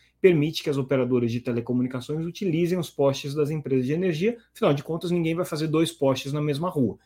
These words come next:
Então, esses postes são infraestruturas essenciais, vamos dizer assim,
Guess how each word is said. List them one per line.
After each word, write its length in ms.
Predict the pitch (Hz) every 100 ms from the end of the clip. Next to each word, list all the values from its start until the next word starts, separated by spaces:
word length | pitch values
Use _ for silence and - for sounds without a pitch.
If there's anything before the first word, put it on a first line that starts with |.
| _ -
Então, 340 | 117 120 127
esses 240 | 135 131 165
postes 480 | - 139 139 165 -
são 240 | 147 160 _ _ _ _ 151
infraestruturas 720 | 143 147 - 147 135 147 139
essenciais, 640 | 135 151 135 - 135 117
vamos 160 | 113 113
dizer 120 | 113
assim, 220 | 113 -